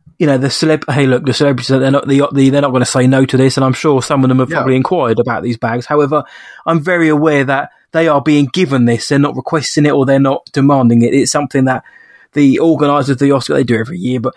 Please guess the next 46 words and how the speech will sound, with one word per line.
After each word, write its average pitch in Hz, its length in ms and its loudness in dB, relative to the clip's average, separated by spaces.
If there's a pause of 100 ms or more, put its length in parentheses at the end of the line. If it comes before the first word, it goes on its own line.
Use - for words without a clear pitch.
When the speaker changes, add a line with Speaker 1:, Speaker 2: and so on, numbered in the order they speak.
(140)
Speaker 1:
the 160 100 2
organisers 156 420 0
of 151 100 -2
the 143 100 2
Oscars 143 400 -2
are 135 200 0
giving 147 300 2
to 139 160 0
them 135 260 2
as 131 260 0 (180)
some 139 260 -2
kind 135 340 0
of 123 200 -4
gratuity 135 640 0
for 127 220 -2 (160)
living, 147 460 0
I 139 100 0
guess. 160 280 -2
<laughs> - 0 -
I 151 60 0
don't 160 140 -2
know. 156 180 0 (260)
But, 151 240 -4 (440)
um, 160 440 2 (600)
yeah, 208 200 0
so, - 140 0
yeah, 170 340 2
so 175 180 0
the 175 260 -4
talent 185 380 -2
aren't 156 240 -2
requesting 143 460 -2
it, 135 60 0
so 139 340 0
I - 100 -2
can't 147 320 -2
ever 135 240 0
kind 135 240 -2
of - 100 -4
point 143 240 -4
fingers 147 240 2
at 135 40 4
them 135 160 4
and 127 80 0
say, 131 320 0
"You, 143 320 -4